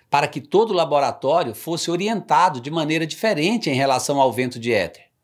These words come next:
E qual foi o resultado? Uma falha espantosa. Michelson e Morley não observaram nenhuma mudança significativa nas bandas de interferência,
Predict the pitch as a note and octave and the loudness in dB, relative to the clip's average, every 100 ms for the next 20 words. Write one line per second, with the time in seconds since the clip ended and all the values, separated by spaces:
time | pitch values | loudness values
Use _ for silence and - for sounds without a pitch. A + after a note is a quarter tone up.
0 | _ _ - D3+ A3+ A3 F#3 D#3 D3+ C#3 | _ _ -8 0 2 4 4 4 2 -2
1 | - F3+ F#3+ F#2+ - _ _ _ _ _ | 2 2 2 -6 -20 _ _ _ _ _
2 | _ - F#3 F3 - C#3+ D#3 E3+ E3 - | _ -2 0 0 2 2 4 0 -6 -6
3 | C#3+ D#3+ - F3 E3+ C3 B2 G2 D#2+ _ | -6 -2 0 0 2 2 2 -2 -12 _
4 | _ _ - B2+ F3 G3+ D#3+ - C#3 B2+ | _ _ -4 0 0 0 -4 -4 -4 -4
5 | A#2 C#3+ E3 A#2 F2+ _ - D#3 F3 F3 | 0 2 2 -2 -10 _ -6 -2 -2 0
6 | E3 B2+ A2+ C3 D3 D#3+ - C#3+ F3 E3+ | 0 0 2 2 2 -2 -8 -4 -2 -2
7 | C#3+ G3+ A3 F#3 E3 A#2+ E3 G3 D3+ F3 | -2 0 0 0 0 2 0 0 -6 -4
8 | F3 E3+ - C#3+ - G3 F#3 D#3 A2+ A2 | -4 -4 -2 -2 -2 -2 0 0 -4 0
9 | D3+ C#3+ B2 C#3+ C#3 B2 C3+ B2+ A#2+ - | 0 0 -2 -2 -2 0 0 0 -2 -6